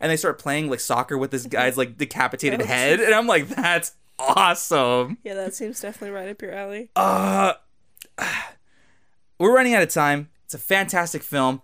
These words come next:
Speaker 1: Watch it. We talked a lot about Martyrs,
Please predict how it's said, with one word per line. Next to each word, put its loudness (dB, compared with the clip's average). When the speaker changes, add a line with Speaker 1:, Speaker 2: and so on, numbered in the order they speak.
Speaker 1:
Watch 2
it. -2
We -2
talked -2
a -4
lot 2
about 4
Martyrs, 2